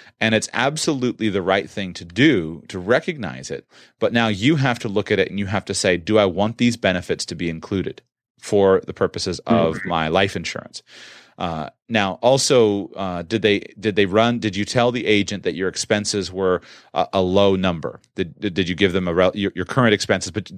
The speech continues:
Speaker 1: but, but as a, compared to your income, did you give them that lower number of your expenses?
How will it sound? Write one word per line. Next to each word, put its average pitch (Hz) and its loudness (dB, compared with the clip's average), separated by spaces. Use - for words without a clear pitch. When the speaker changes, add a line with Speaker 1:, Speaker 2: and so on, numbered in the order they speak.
Speaker 1:
but, 98 0
but 95 0
as 101 2
a, 98 -2
compared 104 0
to - -6
your 92 -2
income, 95 -6
did 92 -6
you 98 0
give 110 4
them 104 0
that 101 0
lower 98 4
number 98 0
of 95 2
your 98 0
expenses? 110 -8